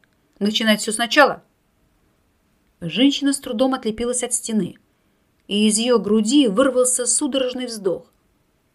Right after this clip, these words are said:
Ей было откровенно страшно. В какой-то момент Ульриху даже показалось, что она сейчас упадёт перед Радвилой на колени и станет его умолять о пощаде. Однако он ошибся.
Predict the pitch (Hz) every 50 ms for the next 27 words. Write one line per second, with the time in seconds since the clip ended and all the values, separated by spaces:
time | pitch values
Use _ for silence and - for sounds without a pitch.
0 | _ _ _ _ _ _ _ - 196 196 208 233 233 226 202 226 220 220 220 220
1 | 220 - - 226 226 233 247 240 233 233 226 - - - 262 247 226 214 - -
2 | 175 160 - _ _ _ _ _ _ _ _ _ _ _ - 208 208 233 220 226
3 | 220 208 220 226 233 254 247 233 220 - _ _ _ _ _ _ - 233 233 226
4 | 233 233 220 - 233 208 233 208 220 220 220 214 - 226 220 240 240 233 233 -
5 | - 240 226 233 226 - - 220 - 240 240 - _ _ _ _ - 214 220 -
6 | 233 233 214 220 226 180 - - 196 180 175 185 196 175 202 208 226 208 185 185
7 | 190 190 220 214 214 240 226 190 165 135 - _ _ _ _ _ _ _ _ _
8 | _ _ _ - 220 220 - - - 240 233 220 220 220 220 220 226 226 220 220
9 | 226 226 240 233 233 233 220 - 226 - - - 185 147 - - - _ _ _
10 | _ _ _ _ _ _ _ _ _ _ _ _ _ _ - 170 170 165 165 185
11 | 196 202 202 196 - - 190 180 175 175 175 - - - - - - -